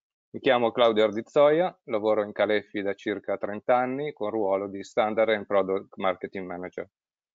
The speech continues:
Mi occupo di sviluppo e marketing prodotto, impiantistica, certificazione dei prodotti e normative.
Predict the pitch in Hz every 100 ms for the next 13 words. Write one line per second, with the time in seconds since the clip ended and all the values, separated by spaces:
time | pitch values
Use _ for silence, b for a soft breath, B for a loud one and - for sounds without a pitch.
0 | _ 113 113 117 110 104 104 - 110 107
1 | 104 113 120 107 110 101 98 98 101 92
2 | 98 95 117 123 143 - 147 151 - 98
3 | - 98 - 120 - 120 - 127 135 _
4 | _ 123 113 135 123 123 117 135 113 101
5 | 104 151 117 98 - 107 101 104 101 101
6 | - 82